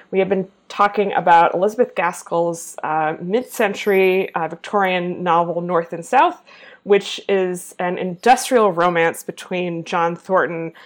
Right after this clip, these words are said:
a master of a mill in, uh, Milton,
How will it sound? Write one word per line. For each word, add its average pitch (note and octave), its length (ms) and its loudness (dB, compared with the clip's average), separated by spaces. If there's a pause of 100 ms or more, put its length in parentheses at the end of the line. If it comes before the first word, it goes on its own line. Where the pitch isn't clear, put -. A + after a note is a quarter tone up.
(120)
a E3 80 -6
master E3+ 640 -2
of E3 100 0
a E3 60 -6
mill F3 440 0
in, D#3+ 360 -6
uh, D#3 300 -2
Milton, G3 680 -2